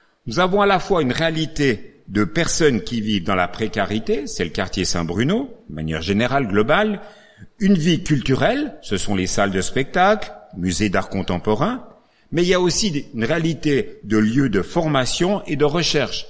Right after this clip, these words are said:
c'est la presqu'île scientifique. Dans l'histoire de ce quartier, il y a eu une usine qui était à la pointe dans le, le domaine, et je pense en particulier aux usines Bouchaillé-Vialet qui se qui était là, euh, présente dans ce quartier, qui fabriquait des conduites,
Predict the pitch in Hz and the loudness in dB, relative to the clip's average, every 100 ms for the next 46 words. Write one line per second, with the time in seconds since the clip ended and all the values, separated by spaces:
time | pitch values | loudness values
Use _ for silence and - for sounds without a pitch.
0 | - - 117 113 135 - 151 131 127 117 | -10 -4 -2 0 -2 0 -2 0 -2 0
1 | 113 - 85 - _ _ _ - _ - | -4 -2 -6 -6 _ _ _ -20 _ -20
2 | - - - 170 220 214 226 156 135 135 | -20 -8 0 2 2 4 4 4 2 2
3 | 139 175 160 - 220 269 - - - _ | 2 0 -2 0 0 -2 -6 -18 -20 _
4 | _ - 156 165 175 214 196 - - - | _ -8 -2 0 0 2 0 -2 -10 -6
5 | 147 147 170 165 226 165 95 - - - | 0 4 4 4 4 4 0 -4 -12 -2
6 | 127 160 139 113 - 226 226 113 120 117 | -2 0 2 0 0 0 0 0 2 2
7 | 120 113 101 113 160 233 139 104 185 175 | 2 0 4 4 4 2 0 0 -2 0
8 | 139 123 110 117 101 127 151 220 233 - | 0 0 -2 -4 -2 0 2 0 0 -12
9 | - 123 120 160 202 180 131 143 143 131 | -2 0 2 0 2 0 0 0 2 2
10 | 101 107 123 208 - 123 - 113 90 - | 2 2 2 0 -2 -4 -2 2 0 -2
11 | - - - 113 92 139 147 131 117 92 | -18 -20 -4 -2 0 2 2 2 0 -2
12 | 82 - 135 123 139 101 101 98 110 - | -6 -4 -2 2 2 2 0 2 0 0
13 | 95 - 131 202 - - - 139 165 151 | -4 -2 0 0 0 -12 -8 -4 -2 2
14 | 151 147 202 156 - 190 170 196 - | 2 2 2 0 0 0 2 0 -2